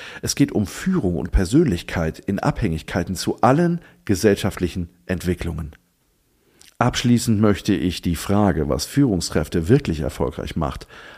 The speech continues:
einfach und radikal beantworten.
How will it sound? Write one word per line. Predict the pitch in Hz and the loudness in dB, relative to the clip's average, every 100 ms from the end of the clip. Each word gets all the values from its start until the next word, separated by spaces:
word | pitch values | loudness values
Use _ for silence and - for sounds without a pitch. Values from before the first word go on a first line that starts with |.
| - - | -4 2
einfach | 110 123 135 120 - - _ - | 2 4 2 0 -2 -18 _ 0
und | 156 170 104 | 0 0 0
radikal | 107 110 - 110 85 | 2 0 0 0 0
beantworten. | 80 57 64 - 76 - 87 | 0 -2 -4 -2 -4 -2 -4